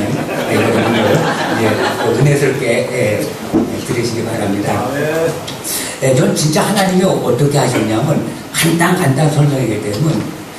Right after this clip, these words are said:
예, 제가 원두막에 우리 딸하고 우리 집사람 셋이 개척할 때 그 마을에 일곱 가구밖에 없었습니다. 기적적으로 일곱 가구. 근데 사 년 만에 이제 자립을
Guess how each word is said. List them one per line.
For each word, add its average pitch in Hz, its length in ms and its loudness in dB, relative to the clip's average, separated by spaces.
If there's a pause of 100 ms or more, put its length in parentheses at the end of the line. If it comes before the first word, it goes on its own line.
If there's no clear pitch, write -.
(260)
예, 131 240 0 (180)
제가 - 200 2
원두막에 143 1040 4
우리 165 240 2
딸하고 151 540 0
우리 143 140 0
집사람 143 520 -2
셋이 180 300 2
개척할 110 580 -2
때 151 260 -2 (460)
그 202 80 2
마을에 165 480 2 (140)
일곱 165 260 4
가구밖에 147 480 2
없었습니다. - 560 -2 (720)
기적적으로 135 480 2
일곱 123 460 2
가구. 95 200 -4 (560)
근데 170 80 2
사 165 240 2
년 147 200 6
만에 135 260 0
이제 135 160 0
자립을 117 580 0